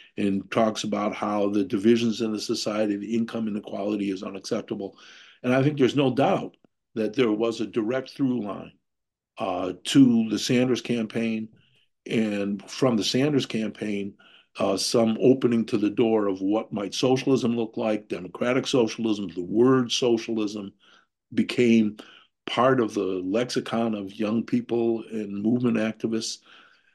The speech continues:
for the first time in seventy years, eighty years in the United States. It's really quite something. I don't know who it was who first came up with the idea sitting in some tent somewhere on, in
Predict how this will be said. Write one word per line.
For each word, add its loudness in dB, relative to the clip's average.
for 4
the 4
first 4
time 4
in 2
seventy 0
years, 0
eighty -2
years 2
in -8
the -8
United -10
States. -14
It's -16
really 2
quite -4
something. -6
I 0
don't 2
know -2
who 4
it 2
was -2
who -6
first 0
came 0
up -4
with -4
the -4
idea 2
sitting -2
in -6
some -6
tent -4
somewhere -4
on, -8
in -2